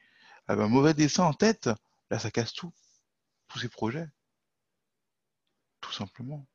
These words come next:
Comme les enfants, pourquoi ?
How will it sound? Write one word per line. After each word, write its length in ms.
Comme 200
les 120
enfants, 400
pourquoi ? 580